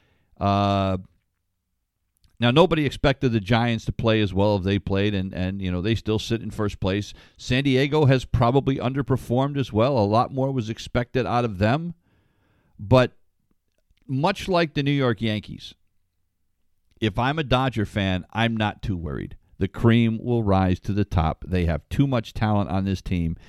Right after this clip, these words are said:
When you have Trevor Bauer, Clayton Kershaw, and Walker Buehler as your one, two, three, you'll be just fine.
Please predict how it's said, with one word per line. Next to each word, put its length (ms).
When 240
you 200
have 440
Trevor 460
Bauer, 520
Clayton 460
Kershaw, 680
and 300
Walker 420
Buehler 560
as 280
your 220
one, 500
two, 280
three, 480
you'll 280
be 160
just 300
fine. 360